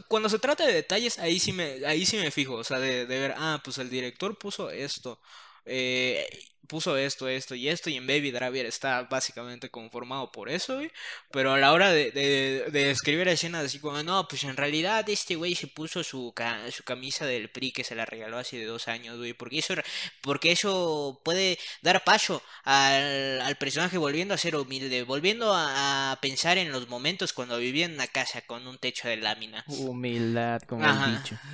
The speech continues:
Speaker 1: como el bichazo, güey. No, no, no soy de eso, pero cuando se trata de, de películas que realmente me hacen sentir así como que cosas de que yo, güey, cuando vi la Spider-Man Into the Spider-Verse por primera vez, güey, o sea, güey, yo lloré, güey,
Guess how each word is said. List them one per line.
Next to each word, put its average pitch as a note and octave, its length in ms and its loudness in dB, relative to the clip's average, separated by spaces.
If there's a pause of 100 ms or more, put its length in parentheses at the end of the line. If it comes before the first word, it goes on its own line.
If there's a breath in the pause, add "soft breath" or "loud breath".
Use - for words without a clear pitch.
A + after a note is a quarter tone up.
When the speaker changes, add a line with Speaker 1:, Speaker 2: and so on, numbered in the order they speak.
(120)
Speaker 1:
como C3+ 180 -6
el C3 120 -2
bichazo, C3 500 0
güey. A#2+ 240 -8
No, F#3 280 4
no, G3+ 140 2
no G#3+ 220 8
soy C4+ 160 4
de F3+ 60 4
eso, D#3 140 2
pero C#3 200 -4
cuando D3+ 200 -4
se D3+ 120 -6
trata C4+ 300 -2
de, C#3+ 220 0
de C3 160 -4
películas D#3+ 420 -6
que - 100 -6
realmente C3 720 -8
me B2+ 100 -2
hacen D#3 180 4
sentir B2 400 -6
así A#2+ 180 -4
como A2+ 300 -18
que - 100 -18
cosas B2 340 -12
de A2+ 140 -12
que A#2+ 200 -12
yo, D3+ 180 0
güey, E3 300 -2 (240 loud breath)
cuando D#3+ 280 4
vi G3+ 180 0 (240 loud breath)
la C3+ 200 0
Spider-Man C#3+ 640 2
Into B2+ 180 -8
the C3+ 60 0
Spider-Verse C#3 460 -4
por A#2+ 160 -8
primera C3+ 380 -4
vez, A#2+ 220 -2
güey, A#2+ 160 -6
o A#2 100 -6
sea, A#2 400 -2 (180)
güey, C3 240 -4
yo C#3 100 2
lloré, C3 400 4
güey, A2+ 240 -4